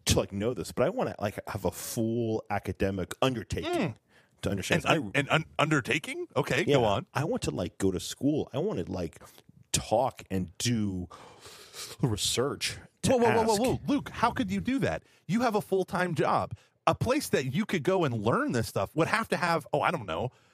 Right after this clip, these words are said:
Speaker 2: summer sessions, maybe an entire summer
Speaker 1: Oh.
Speaker 2: program that's offered
Speaker 1: My friend.
Speaker 2: for the
Speaker 1: My
Speaker 2: busy prof-
Speaker 1: friend.
Speaker 2: Yes, yes.
Speaker 1: Do I
Speaker 2: Do
Speaker 1: have news for you? If
Speaker 2: Tell
Speaker 1: you
Speaker 2: me
Speaker 1: wanted
Speaker 2: more.
Speaker 1: to know if Cher's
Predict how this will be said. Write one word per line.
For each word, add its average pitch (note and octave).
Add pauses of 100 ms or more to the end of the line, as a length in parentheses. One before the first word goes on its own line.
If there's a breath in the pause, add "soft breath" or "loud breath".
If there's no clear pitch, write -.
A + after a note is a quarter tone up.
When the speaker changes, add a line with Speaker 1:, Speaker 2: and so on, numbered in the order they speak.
(140 soft breath)
Speaker 2:
summer F3
sessions, A3+
maybe A3
an F3+
entire D3+
summer E3
Speaker 1:
Oh. F#3+
Speaker 2:
program G3
that's A#2+
offered G3+ (160 loud breath)
Speaker 1:
My C3
friend. B2+ (120)
Speaker 2:
for -
the C#3+
Speaker 1:
My B2
Speaker 2:
busy A2+
prof- A#2+
Speaker 1:
friend. - (180)
Speaker 2:
Yes, C#3+
yes. A2
Speaker 1:
Do A2
I A#2
Speaker 2:
Do B2+
Speaker 1:
have F#2+
news F#2+
for F2
you? E2+ (160)
If C3+
Speaker 2:
Tell A2
Speaker 1:
you D#3
Speaker 2:
me F3+
Speaker 1:
wanted F#3
Speaker 2:
more. -
Speaker 1:
to D#3+
know F2
if G#2
Cher's A2